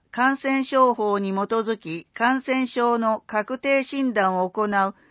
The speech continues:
行政検査の費用である。二月に新型コロナ感染症が指定感染症となり、感染者をすべて検査で把握することになったため増加した。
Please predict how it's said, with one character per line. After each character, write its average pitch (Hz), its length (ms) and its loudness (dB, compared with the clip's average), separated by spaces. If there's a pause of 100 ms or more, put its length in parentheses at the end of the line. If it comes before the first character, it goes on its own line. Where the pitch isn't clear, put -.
行 233 260 2
政 269 300 2
検 269 280 0
査 202 140 2
の 196 100 -2
費 247 220 -4
用 196 220 2
で 160 160 -2
あ 156 100 2
る。 143 180 -10 (680)
二 226 140 -2
月 262 340 0
に 196 260 -2
新 269 280 -2
型 262 300 0
コ 269 140 0
ロ 240 120 2
ナ 190 160 0
感 233 280 0
染 240 260 -2
症 220 300 -2
が 202 120 2
指 196 120 -2 (100)
定 254 240 0
感 254 260 2
染 247 240 0
症 233 240 0
と 226 140 -2
な 208 140 0
り、 160 180 -12 (480)
感 262 260 2
染 262 260 2
者 208 240 4
を 185 240 0
す - 220 -8
べ 247 120 4
て 202 180 -2
検 247 280 -2
査 214 140 0
で 185 100 0
把 220 280 0
握 247 120 -4
す 247 160 -6
る 240 80 -2
こ 240 140 0
と 240 120 0
に 196 120 -4
な 214 140 0
っ - 80 -8
た 185 160 0
た 180 140 2
め 170 180 -2
増 196 240 0
加 180 180 0
し - 160 -12
た。 151 200 -2